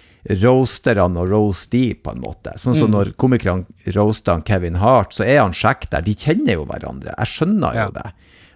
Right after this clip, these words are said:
Speaker 1: Og de spiller på det. Så, så det blir litt sånn der han, eh, ja, jeg, jeg, jeg, jeg synes ikke vi har gjort det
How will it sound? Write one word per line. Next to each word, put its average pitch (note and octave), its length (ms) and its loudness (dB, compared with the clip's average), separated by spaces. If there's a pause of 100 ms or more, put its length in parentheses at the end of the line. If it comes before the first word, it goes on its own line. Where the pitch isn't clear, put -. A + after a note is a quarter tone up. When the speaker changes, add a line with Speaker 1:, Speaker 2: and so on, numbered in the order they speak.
Speaker 1:
Og A#2 100 2
de B2 200 6
spiller D#3+ 500 0
på D2 240 -4
det. - 180 -12
Så, B2 240 0
så - 160 -4
det C3 160 0
blir F#3+ 180 4
litt G#2+ 180 0
sånn D#2+ 200 -4
der F2 180 0
han, F2 160 -4
eh, E2+ 220 -6
ja, A#2 180 4 (300)
jeg, A#2 180 0
jeg, C3+ 240 2
jeg, - 140 0 (140)
jeg D3 100 2
synes - 240 -6
ikke - 160 -4
vi C#3+ 80 -2
har C3+ 80 2
gjort D3+ 220 -4
det F2+ 280 2